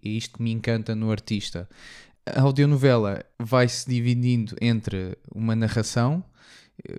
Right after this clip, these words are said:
depois acompanhada por uma música, esta é uma das músicas presentes,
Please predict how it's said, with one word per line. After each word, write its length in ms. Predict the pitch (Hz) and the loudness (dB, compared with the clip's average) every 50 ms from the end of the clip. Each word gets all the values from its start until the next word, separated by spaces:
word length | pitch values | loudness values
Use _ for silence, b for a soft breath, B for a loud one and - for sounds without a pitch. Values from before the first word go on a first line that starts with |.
| - - | -14 -16
depois 360 | - - - - 98 104 110 | -18 -10 -6 -4 -2 0 0
acompanhada 520 | 110 - 117 107 120 117 120 117 113 107 | 0 0 0 0 0 2 2 2 2 0
por 160 | 104 - - 110 | -2 -4 -4 -4
uma 140 | 107 110 | -2 -2
música, 420 | 107 113 120 135 151 175 165 - 135 | 0 0 0 0 0 -2 -2 -2 -2
esta 200 | 120 - - 117 | -4 -2 -2 -2
é 20 | 110 | -2
uma 160 | 110 113 110 104 | -2 0 0 0
das 160 | 113 104 98 | 0 0 0
músicas 440 | 117 110 98 104 98 - 107 98 - | -2 -2 -2 -4 -8 -8 -8 -10 -8
presentes, 760 | - - 110 110 104 101 110 113 123 143 151 - - - - | -6 -4 -2 -2 0 0 0 -2 -2 -2 -4 -6 -10 -14 -14